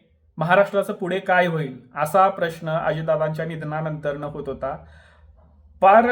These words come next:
अजितदादांच्या अंत्यविधीपर्यंत या गोष्टी कुणी चर्चेत आणल्या नाही, पण एकदा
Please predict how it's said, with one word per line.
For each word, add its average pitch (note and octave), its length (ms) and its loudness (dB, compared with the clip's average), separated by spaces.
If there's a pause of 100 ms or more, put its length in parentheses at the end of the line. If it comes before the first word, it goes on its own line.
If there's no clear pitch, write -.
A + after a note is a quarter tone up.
(500)
अजितदादांच्या F#3+ 840 2 (120)
अंत्यविधीपर्यंत F#3 1500 0 (520)
या F3 180 4
गोष्टी F#3 640 -8 (600)
कुणी G#3+ 180 4
चर्चेत G#3 360 0
आणल्या E3 260 2
नाही, D#3+ 140 -2
पण F#3 200 -2
एकदा F3 520 2